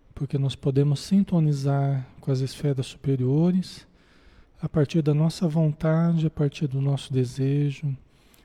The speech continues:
do nosso intuito de melhora, por queremos alçar voo espiritual.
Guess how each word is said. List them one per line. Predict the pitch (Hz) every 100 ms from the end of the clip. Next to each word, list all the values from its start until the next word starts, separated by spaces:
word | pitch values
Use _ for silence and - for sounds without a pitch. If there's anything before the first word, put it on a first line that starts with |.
| _
do | 147 139
nosso | 151 - 151
intuito | 139 - 170 185 175 -
de | 135 135
melhora, | 131 120 131 139 147 143 139 139 123 _ _ _ _ - _ - - - - - _ _ _ _ _ _ -
por | 165
queremos | 151 185 165 175 202 202 196 185 - - - _ _ _
alçar | 170 170 151 - 185 175
voo | 139 156 196 190 147
espiritual. | 139 - 147 135 - 143 127 131 131